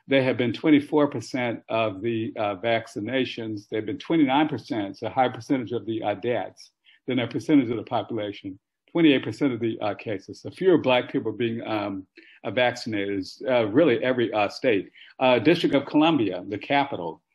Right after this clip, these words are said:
which has a large, uh, Black, uh, population, forty-six percent of the, uh, city,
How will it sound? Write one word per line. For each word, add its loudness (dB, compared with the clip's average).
which -2
has 4
a 0
large, 4
uh, 0
Black, -2
uh, -2
population, -2
forty-six -2
percent -6
of -2
the, 2
uh, 2
city, 2